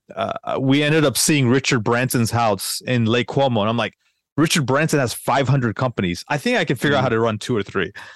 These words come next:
Speaker 1: Right.
Speaker 2: <laughs>
Speaker 1: So,
Speaker 2: Yeah, yeah.
Speaker 1: uh, uh, it, it's, it's,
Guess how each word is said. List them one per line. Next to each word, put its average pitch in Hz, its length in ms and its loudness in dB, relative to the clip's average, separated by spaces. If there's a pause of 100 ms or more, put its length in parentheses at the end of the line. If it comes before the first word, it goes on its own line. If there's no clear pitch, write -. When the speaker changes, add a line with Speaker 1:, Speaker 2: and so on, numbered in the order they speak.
(380)
Speaker 1:
Right. 110 320 -2
Speaker 2:
<laughs> - 60 -18 (280)
Speaker 1:
So, 202 320 2
Speaker 2:
Yeah, 127 200 2 (100)
yeah. 117 120 0
Speaker 1:
uh, 135 340 2 (280)
uh, 139 220 4
it, 139 180 0 (100)
it's, - 260 -4
it's, - 360 -2